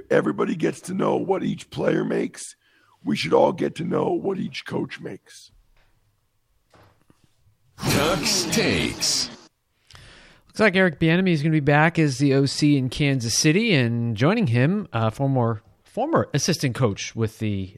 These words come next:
Speaker 3: uh, Chiefs is back, Matt Nagy.
Speaker 1: Right, who has been on this show before. There had been some drama, reportedly,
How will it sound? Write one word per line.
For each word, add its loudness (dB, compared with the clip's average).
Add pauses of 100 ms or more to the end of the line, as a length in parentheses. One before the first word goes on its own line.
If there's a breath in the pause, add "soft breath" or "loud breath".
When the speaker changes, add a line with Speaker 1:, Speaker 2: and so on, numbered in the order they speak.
Speaker 3:
uh, -6 (960)
Chiefs -4
is -6
back, -4
Matt -2
Nagy. -6 (1200)
Speaker 1:
Right, 2 (100)
who -2
has 0
been -2
on -4
this -4
show -2
before. -10 (680 soft breath)
There 2
had 0
been -2
some -6
drama, -2 (920)
reportedly, 0